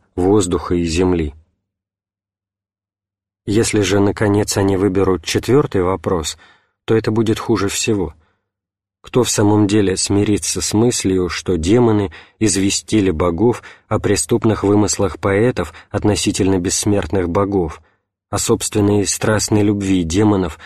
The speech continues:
ко всему этому и о приятнейшем удовольствии, получаемом от этого ими, но умолчали о том, что Платон с философским мужеством полагал, что все подобное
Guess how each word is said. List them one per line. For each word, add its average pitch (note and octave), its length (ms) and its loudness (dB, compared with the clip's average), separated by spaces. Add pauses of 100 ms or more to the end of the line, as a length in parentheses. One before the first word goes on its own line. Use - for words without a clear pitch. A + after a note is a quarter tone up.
(100)
ко G#2 100 -2
всему G#2 380 2
этому D#2+ 440 -4 (460)
и G#2+ 60 0
о G#2+ 120 2
приятнейшем G2+ 800 2
удовольствии, F#2 760 0 (280)
получаемом G2 720 2
от E2+ 140 -4
этого F#2 280 0
ими, D#2 360 -2 (720)
но G2+ 300 2
умолчали G2 560 2
о F#2 140 -2
том, A2+ 260 2
что G2 340 -2
Платон G2 480 0
с F2+ 60 -2
философским F#2 720 -2
мужеством F#2 640 -2 (280)
полагал, G2 540 2
что F2+ 380 -2
все F2+ 360 0
подобное F2+ 680 0